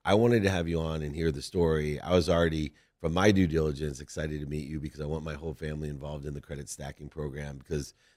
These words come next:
this is exactly what I'm training people to do for the recession, right? The more liquid you are, the more capital you have. When,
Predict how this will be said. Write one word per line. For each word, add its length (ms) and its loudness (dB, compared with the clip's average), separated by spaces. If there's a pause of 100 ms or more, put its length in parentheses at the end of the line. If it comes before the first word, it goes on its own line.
this 200 4
is 100 -2
exactly 460 -4
what 80 -6
I'm 100 -10
training 380 -6
people 320 -14
to 100 -12
do 240 -4
for 140 -10
the 80 -12
recession, 580 -2 (420)
right? 160 -4
The 100 -4
more 460 8
liquid 460 4
you 200 0
are, 200 -4
the 80 -4
more 180 4
capital 460 -2
you 120 2
have. 360 -2 (300)
When, 180 -4